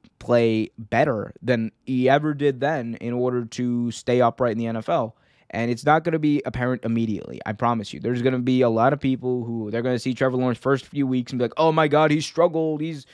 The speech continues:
he's only completing blah, blah, percent of his passes," and yada, yada, yada, et cetera, et cetera. And they're gonna write him off as a bust immediately because some people just don't like Clemson. Um, but in, in actuality, what you look for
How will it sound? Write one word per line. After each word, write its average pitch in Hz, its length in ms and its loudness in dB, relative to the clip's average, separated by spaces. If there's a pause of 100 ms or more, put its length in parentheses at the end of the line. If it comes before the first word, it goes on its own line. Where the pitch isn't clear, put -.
(200)
he's 170 240 -2
only 170 180 2
completing 160 680 0
blah, 156 360 6
blah, 156 240 0
percent 147 300 -2
of 151 80 0
his 143 100 0
passes," 139 600 2
and 123 1080 -6
yada, 143 180 2
yada, 131 160 -4
yada, 120 180 -2
et 101 100 -8
cetera, 98 200 -2
et 98 80 -4
cetera. 104 320 0 (600)
And 120 180 0
they're 135 80 4
gonna 131 200 2
write 131 200 4
him 127 100 -2
off 123 240 -4
as 113 100 -4
a 120 40 -6
bust 117 420 -2
immediately 110 540 -2
because - 600 -6 (320)
some - 100 -14
people 107 240 -8
just 104 160 -6
don't 92 140 -2
like 92 140 -4
Clemson. 143 360 -2 (720)
Um, 127 300 -2 (100)
but 120 360 -8 (120)
in, 139 160 -6
in 139 300 -6
actuality, 123 760 2 (840)
what 143 180 0
you 139 100 0
look 143 240 0
for 135 440 0